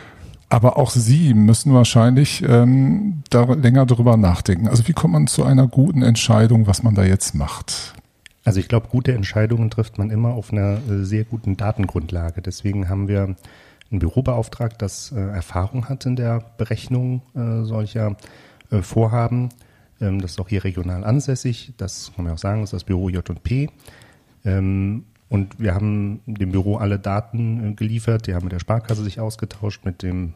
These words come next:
Speaker 2: Bauunternehmen, das, ähm, dann das Feuerwehrgerätehaus errichten soll. Äh, es war ein bisschen schwierig über die,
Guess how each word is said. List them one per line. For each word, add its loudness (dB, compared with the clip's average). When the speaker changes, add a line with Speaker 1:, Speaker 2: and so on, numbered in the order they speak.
Speaker 2:
Bauunternehmen, 0
das, -4
ähm, -6
dann -8
das -10
Feuerwehrgerätehaus -6
errichten -4
soll. 0
Äh, -2
es -6
war 0
ein -2
bisschen -4
schwierig -2
über -2
die, -2